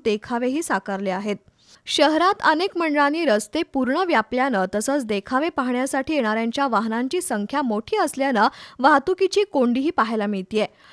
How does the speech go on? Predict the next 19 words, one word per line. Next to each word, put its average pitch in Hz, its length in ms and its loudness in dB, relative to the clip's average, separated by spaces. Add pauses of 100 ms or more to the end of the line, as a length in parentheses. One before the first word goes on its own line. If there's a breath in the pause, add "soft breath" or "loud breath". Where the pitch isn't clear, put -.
(220 loud breath)
देखावे 320 520 2
सुरू 392 260 2
झाल्यानं 330 480 2
शहरातील 269 520 0
प्रमुख 262 400 0
रस्ते 233 380 0
गर्दीनं 233 480 0
व्यापून 240 400 -2
गेलेत. 254 240 2 (540 loud breath)
गर्दीवर 359 540 4
नियंत्रण 262 600 2
आणि 254 120 -2
वाहतुकीची 302 600 0
कोंडी 285 400 0
फोडण्यासाठी 247 680 0 (300 loud breath)
पोलिसांना 330 540 4 (140)
कसरत 233 400 0
करावी 208 320 0
लागतेय, 208 380 -2